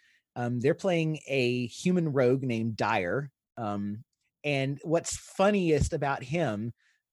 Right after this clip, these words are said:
of, uh, his character, I think, is the, um, the fact that he, the, the character is, like, he's a human and he's, like,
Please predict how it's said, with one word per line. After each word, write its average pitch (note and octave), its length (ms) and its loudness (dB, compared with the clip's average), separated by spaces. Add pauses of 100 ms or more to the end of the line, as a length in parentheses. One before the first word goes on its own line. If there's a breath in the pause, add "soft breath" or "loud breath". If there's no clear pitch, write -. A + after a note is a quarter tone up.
(160)
of, A#2+ 460 -2
uh, C#3 40 -2
his C3+ 260 0
character, A#2 420 -4
I G#2+ 120 -2
think, A2 520 -8
is A#2 460 0
the, A#2 640 -4
um, G2 420 -4 (400)
the C#3+ 60 -8
fact - 400 -2
that D#3 180 0
he, D3+ 520 -6
the, C#3 160 -2
the B2+ 120 -4
character G3 460 -2
is, C3+ 400 -2
like, B2 340 -4
he's C#3 200 -10
a - 20 -8
human D#3 440 0 (260 soft breath)
and D#3+ 80 -2
he's, D#3+ 200 0
like, D3+ 280 -2